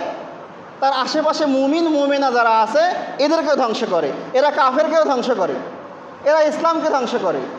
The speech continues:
এরা সব কিছুকেই ধ্বংস করে। সেই দৃষ্টিকোণ থেকে বোঝা যায় বা বলা যায় যে মুনাফ-, মুনাফিক হচ্ছে কাফেরের চেয়েও ভয়ানক শত্রু, শয়তানের চেয়েও ভয়ানক শত্রু, নফসে আম্মারের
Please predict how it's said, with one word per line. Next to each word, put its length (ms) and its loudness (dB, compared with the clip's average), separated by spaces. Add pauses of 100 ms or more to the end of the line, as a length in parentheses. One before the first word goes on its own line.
(180)
এরা 200 2
সব 260 0 (120)
কিছুকেই 360 0
ধ্বংস 340 0
করে। 180 0 (360)
সেই 240 0
দৃষ্টিকোণ 560 0
থেকে 160 2
বোঝা 380 2
যায় 320 4
বা 120 0
বলা 360 2
যায় 360 2 (520)
যে 260 0
মুনাফ-, 760 -2
মুনাফিক 540 0
হচ্ছে 380 2 (160)
কাফেরের 680 2
চেয়েও 260 2
ভয়ানক 480 0 (100)
শত্রু, 260 -4 (360)
শয়তানের 560 0 (140)
চেয়েও 260 4
ভয়ানক 360 2
শত্রু, 400 -2 (360)
নফসে 380 0
আম্মারের 640 2